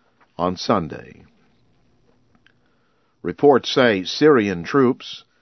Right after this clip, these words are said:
have severely damaged a village on the border with Turkey. People in the village Badama had helped thousands of others flee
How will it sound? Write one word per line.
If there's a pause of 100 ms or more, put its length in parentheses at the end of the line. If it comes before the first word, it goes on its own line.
(380)
have
severely
damaged
a
village
on
the
border
with
Turkey. (1200)
People
in
the
village
Badama (640)
had
helped
thousands
of
others (340)
flee